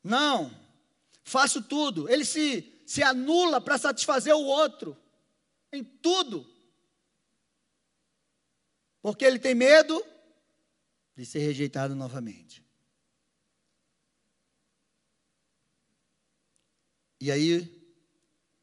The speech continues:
ele nunca diz não. Porque ele, fazendo assim, ele acha que tá agradando sempre e ele nunca será rejeitado.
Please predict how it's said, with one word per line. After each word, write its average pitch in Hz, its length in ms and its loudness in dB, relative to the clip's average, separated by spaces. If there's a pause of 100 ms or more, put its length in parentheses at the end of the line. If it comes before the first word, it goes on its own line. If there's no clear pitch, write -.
(640)
ele 135 160 -6
nunca 151 240 -6
diz 139 200 -10
não. 107 220 -10 (960)
Porque 123 240 -14
ele, 127 420 -8 (1300)
fazendo 147 420 -8
assim, 151 200 -6
ele 147 160 -4
acha 143 180 -8
que - 120 -20
tá 147 100 -12
agradando 147 600 -6 (1160)
sempre 170 680 -6 (680)
e 147 140 -6
ele 131 160 -8
nunca 147 320 -8
será 127 240 -10
rejeitado. 113 640 -16